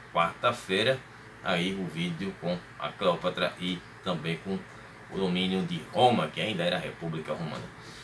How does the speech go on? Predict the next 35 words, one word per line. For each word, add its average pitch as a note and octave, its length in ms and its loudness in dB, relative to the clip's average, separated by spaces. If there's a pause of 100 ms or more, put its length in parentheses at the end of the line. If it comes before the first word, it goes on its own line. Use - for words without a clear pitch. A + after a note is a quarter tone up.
(480)
E D#3+ 120 8
no F#3+ 140 8
sábado E3+ 720 8 (220)
estou C#3+ 300 -2
de C#3 120 2
volta A#2+ 580 4 (100)
com A2 300 4 (460)
a G#2+ 140 4
saga A#2+ 480 8
bizantina, A2+ 840 4
com F#2 80 0
a F2+ 40 2
história G2+ 480 4
do G#2 220 0 (560)
Anastácio C3 1000 10
primeiro, A#2 420 4
que A#2 100 2
é A2+ 80 12
o A2+ 60 6
imperador F#2+ 680 6
que F#2 180 -2 (440)
ficou G2+ 420 0
no G2+ 120 0
lugar F2+ 460 6 (140)
do F#2 160 0 (180)
Zenão F#2+ 640 4 (100)
primeiro, F#2+ 440 4 (260)
e - 80 -8
foi - 180 -2
o F2+ 40 2
vídeo F#2 240 0
que - 60 -4
eu F2+ 100 0
trabalhei D#2+ 600 2
aí E2 160 0